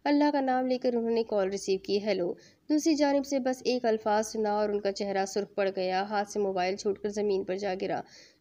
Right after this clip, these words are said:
उन्हें अपने सीधे हाथ की जानिब एक अजीब सा दर्द महसूस होने लगा। दर्द की शिद्दत इतनी ज़्यादा तो ना थी,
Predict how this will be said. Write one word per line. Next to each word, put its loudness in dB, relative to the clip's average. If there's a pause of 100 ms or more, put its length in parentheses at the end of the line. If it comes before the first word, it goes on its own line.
(280)
उन्हें 8
अपने 2
सीधे 0
हाथ 0
की -4
जानिब 0 (120)
एक 0
अजीब -4
सा -2
दर्द -2
महसूस -2
होने -2
लगा। -2 (300)
दर्द 4
की -6
शिद्दत -2
इतनी 0
ज़्यादा 0
तो -4
ना 0
थी, -6